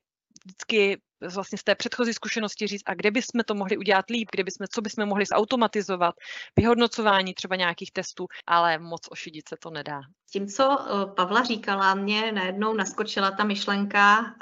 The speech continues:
Speaker 2: Honeywell a agilita. Eh, jak jste na tom ve Flight Controls, respektive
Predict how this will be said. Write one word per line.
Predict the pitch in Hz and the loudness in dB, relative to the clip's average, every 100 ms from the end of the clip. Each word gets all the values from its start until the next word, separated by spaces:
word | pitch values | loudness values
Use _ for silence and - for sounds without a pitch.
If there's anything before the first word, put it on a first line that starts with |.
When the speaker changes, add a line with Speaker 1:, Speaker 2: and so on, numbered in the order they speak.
| 202 | -4
Speaker 2:
Honeywell | 180 190 190 180 | -2 0 0 2
a | 220 | 2
agilita. | - 190 185 180 165 - 131 214 - 190 | 2 0 0 -2 -4 -4 -2 -2 -2 4
Eh, | 180 175 190 | 8 8 6
jak | 170 | 4
jste | - 269 | 2 4
na | 262 | 6
tom | 269 247 | 6 4
ve | 196 | 4
Flight | - 185 175 - | 2 2 2 2
Controls, | 175 175 165 139 139 - 160 | -2 0 0 0 -2 -10 -10
respektive | - - 170 - 180 175 165 165 | -10 -12 -10 -6 2 4 4 2